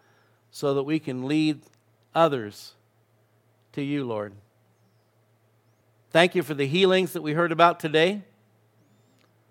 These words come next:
We praise you, we thank you, we magnify your name.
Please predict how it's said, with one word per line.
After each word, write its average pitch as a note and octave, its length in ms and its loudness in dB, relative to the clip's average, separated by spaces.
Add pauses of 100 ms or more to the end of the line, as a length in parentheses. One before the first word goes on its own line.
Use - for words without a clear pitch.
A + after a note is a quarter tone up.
(240)
We C3+ 120 -4
praise F3 400 4
you, G3+ 140 0
we D#3+ 140 0
thank F3 360 0
you, G3 180 -2
we D#3+ 80 0
magnify D#3+ 580 0
your D#3 220 -4
name. E3 460 -6